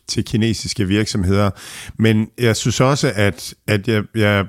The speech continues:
begynder sådan i netværket at, at se nogle, nogle af de, der sådan plejer at være first movers, der sådan begynder at kigge på, øh, på kinesiske aktier og, øh, og sådan noget. Hvad, hvad er dit take på, på kinesisk økonomi og, og kinesiske aktier?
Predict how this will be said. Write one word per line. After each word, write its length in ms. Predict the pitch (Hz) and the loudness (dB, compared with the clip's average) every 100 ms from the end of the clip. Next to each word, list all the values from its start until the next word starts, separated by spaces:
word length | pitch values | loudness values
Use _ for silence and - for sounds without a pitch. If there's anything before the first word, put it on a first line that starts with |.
| - | -4
begynder 360 | 117 90 139 110 | -4 0 2 2
sådan 220 | - 110 | 2 2
i 40 | |
netværket 640 | 104 113 110 107 110 104 - | 2 2 2 0 2 0 -2
at, 220 | 98 95 82 - | 0 0 0 -2
at 160 | 101 92 | -2 0
se 340 | - 139 135 | 0 0 0
nogle, 440 | 104 101 98 98 95 | 0 0 0 0 -2
nogle 300 | 107 110 110 | 0 2 2
af 80 | 95 | 0
de, 120 | 104 | 0
der 100 | 104 | 0
sådan 240 | - 95 | 0 -2
plejer 300 | - 104 107 | 0 0 2
at 60 | 101 | 0
være 140 | 95 | -2
first 320 | - 117 117 | 0 -2 0
movers, 260 | 113 104 104 | 0 0 0
der 240 | 104 - | -2 -4
sådan 300 | 104 113 90 - - - - - | -2 0 -2 -4 -18 -20 -20 -6
begynder 380 | 113 95 139 120 | -4 0 2 2
at 220 | 95 92 | 0 -4
kigge 360 | - 156 151 120 | 0 0 2 0
på, 400 | - 107 104 101 | 2 2 4 4
øh, 300 | 98 95 90 | 2 2 0
på 140 | - | -2
kinesiske 580 | 98 120 117 - 95 - | 0 2 0 -2 -6 -4
aktier 420 | 95 107 - 101 | 0 -2 -2 -4
og, 340 | 92 90 90 85 - | -4 -2 -2 -4 -4
øh, 260 | 104 95 98 | 0 0 0
og 80 | 95 | -2
sådan 160 | 117 | 0
noget. 500 | 98 101 101 - - - | 0 0 -2 -8 -12 -2
Hvad, 420 | 123 127 120 110 | 2 2 2 0
hvad 220 | - 127 | 0 0
er 40 | |
dit 200 | 120 131 | 0 -2
take 380 | - - 120 123 | -2 0 0 -2
på, 420 | - 110 98 90 - | 0 2 2 0 0
på 400 | 98 95 95 90 - _ - 69 | 0 2 0 -2 -8 _ -12 -10
kinesisk 560 | - 101 127 - - | -4 -2 -2 -4 -4
økonomi 520 | 107 90 98 104 131 - | -2 -2 -2 -2 -4 -4
og, 260 | 92 90 - | -2 -4 -4
og 160 | 95 - | -6 -4
kinesiske 480 | 107 113 - - | -4 -4 -6 -8
aktier? 340 | 76 107 - | -6 -6 -8